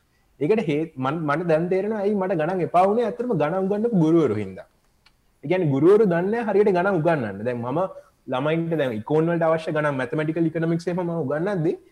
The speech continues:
මම උගන්වන්නේ දැන්, දැන් උදාහරණයක් විදිහට දැන් අනුකලනය, අවකලනය, ඉන්ටිග්‍රේෂන්, ඩිෆරන්සියේෂන් වගේ උගන්වද්දි මම උගන්වනවා ඇයි අපි මේක කරන්නේ. දැන් මේක කවදාවත් දැන් මම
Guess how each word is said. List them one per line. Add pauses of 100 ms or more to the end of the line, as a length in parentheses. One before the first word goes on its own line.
(340)
මම
උගන්වන්නේ
දැන්, (300)
දැන්
උදාහරණයක්
විදිහට
දැන්
අනුකලනය,
අවකලනය,
ඉන්ටිග්‍රේෂන්,
ඩිෆරන්සියේෂන්
වගේ
උගන්වද්දි
මම
උගන්වනවා
ඇයි
අපි
මේක
කරන්නේ. (680)
දැන්
මේක
කවදාවත්
දැන් (340)
මම